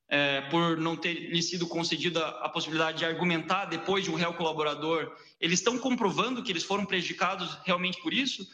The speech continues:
Ou será que se declata-, decretará a nulidade de sentenças condenatórias para logo depois os réus, é, colaboradores e não colaboradores simplesmente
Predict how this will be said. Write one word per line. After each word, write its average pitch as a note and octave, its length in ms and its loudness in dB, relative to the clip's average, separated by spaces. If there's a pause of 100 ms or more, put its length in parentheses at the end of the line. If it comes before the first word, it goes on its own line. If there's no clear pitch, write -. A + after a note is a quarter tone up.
(180)
Ou G3+ 100 2
será A3+ 220 2
que A3+ 300 0 (240)
se - 160 -4
declata-, G3 600 -2
decretará F#3+ 600 0
a F3+ 60 -4
nulidade G3+ 760 -2
de E3 140 -2
sentenças F#3 500 -2
condenatórias F#3 960 -2 (220)
para G3 520 2
logo G#3+ 280 0
depois G#3+ 680 -2
os G#3 140 -2
réus, G#3 440 0 (340)
é, E3 320 2 (100)
colaboradores F#3+ 760 0
e - 20 0
não G3 240 0
colaboradores F#3+ 680 0
simplesmente F#3 880 -2